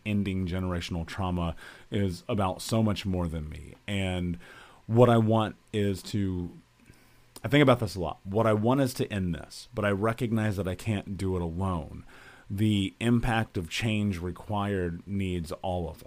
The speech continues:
us and needs every single person. So if you're listening or watching, know that I thank you tremendously. I do appreciate you, but please do me a favor and leave a review,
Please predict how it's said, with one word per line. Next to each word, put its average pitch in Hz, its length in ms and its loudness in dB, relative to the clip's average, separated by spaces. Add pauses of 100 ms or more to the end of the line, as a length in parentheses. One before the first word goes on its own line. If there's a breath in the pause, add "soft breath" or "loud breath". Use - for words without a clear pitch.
us - 280 -20
and 107 140 -2
needs 95 200 0
every 104 280 0
single 101 320 -2
person. 87 520 -6
So 98 180 -2
if 85 100 -6
you're 90 140 -4
listening 110 440 0
or 98 80 0
watching, 90 640 -4 (440 loud breath)
know 107 260 6
that 101 120 4
I 87 120 0
thank 104 380 -2
you 82 260 -2
tremendously. 95 720 0
I 85 80 -2
do 92 200 -2
appreciate 90 580 -4
you, 85 280 -4 (200 loud breath)
but 92 140 -6
please 120 320 2
do 110 100 2
me 101 120 2
a 87 60 -2
favor 92 280 -4
and 90 160 -2
leave 95 180 0
a 98 40 0
review, 87 580 -2